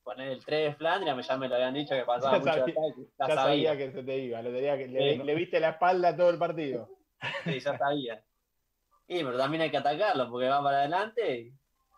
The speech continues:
Speaker 2: ¿Y la pelota detenida, te gusta? Eh, ¿sos de practicar, no, eh,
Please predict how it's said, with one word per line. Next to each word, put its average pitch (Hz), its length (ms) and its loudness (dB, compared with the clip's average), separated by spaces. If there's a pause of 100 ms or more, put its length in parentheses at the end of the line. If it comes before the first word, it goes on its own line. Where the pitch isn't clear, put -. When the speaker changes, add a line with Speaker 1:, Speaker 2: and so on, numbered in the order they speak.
(1080)
Speaker 2:
¿Y 180 480 2 (260)
la 160 200 0
pelota 202 320 0
detenida, 214 720 0
te 160 100 -4
gusta? 185 760 0
Eh, 127 840 -6
¿sos 165 220 -2
de 156 160 2
practicar, 165 920 2
no, 131 1040 -4 (100)
eh, 113 200 -12